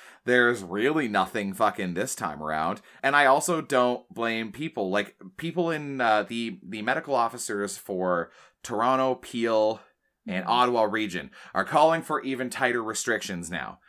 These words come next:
Speaker 2: Mm-hmm.
Speaker 1: And it's like, okay, y'all clearly proved that tighter restrictions on your individual areas did not work. So maybe instead of trying to shut things down further, you should be further pushing masks. You should be allowing businesses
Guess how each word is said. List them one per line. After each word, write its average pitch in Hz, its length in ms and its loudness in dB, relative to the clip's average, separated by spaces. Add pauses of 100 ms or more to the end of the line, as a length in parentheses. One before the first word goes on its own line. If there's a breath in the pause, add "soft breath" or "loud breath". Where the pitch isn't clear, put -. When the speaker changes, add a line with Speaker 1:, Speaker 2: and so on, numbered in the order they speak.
(280 loud breath)
Speaker 2:
Mm-hmm. 180 180 -12
Speaker 1:
And 196 140 6
it's 202 140 2
like, 175 160 0
okay, 127 460 2 (1000 loud breath)
y'all 139 340 6
clearly 220 420 4
proved 165 520 8
that 131 160 2
tighter 170 300 4
restrictions 147 580 -2
on 110 160 0
your 131 180 -2
individual 123 480 -2
areas 127 520 2
did 120 320 2
not 104 400 -4
work. 95 440 -2
So 113 220 -4
maybe 151 420 -2
instead 131 320 -4
of 123 120 -4
trying 123 200 -2
to 107 60 -6
shut 113 240 -4
things 107 220 -10
down 113 220 -2
further, 95 340 -4 (260 loud breath)
you 107 180 -2
should 110 220 -4
be 101 160 -4
further 135 480 0
pushing 120 600 -4 (200 loud breath)
masks. 101 560 0
You 110 80 -8
should 110 160 -6
be 110 120 -4
allowing 120 840 4
businesses 165 800 0